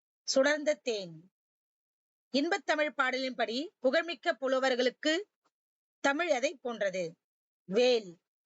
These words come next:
இன்பத்தமிழ் பாடலின் கருத்துக்கு ஏற்றபடி பொறுத்துக்க. So, இந்த பொறுத்துக்கான ஆன்சர்,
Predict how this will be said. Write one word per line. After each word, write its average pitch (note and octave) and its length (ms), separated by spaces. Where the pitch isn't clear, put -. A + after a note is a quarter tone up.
இன்பத்தமிழ் D4+ 540
பாடலின் B3 500
கருத்துக்கு C4 560
ஏற்றபடி A#3 640
பொறுத்துக்க. F#3 560
So, A#3 200
இந்த A3+ 140
பொறுத்துக்கான C4 540
ஆன்சர், A#3+ 440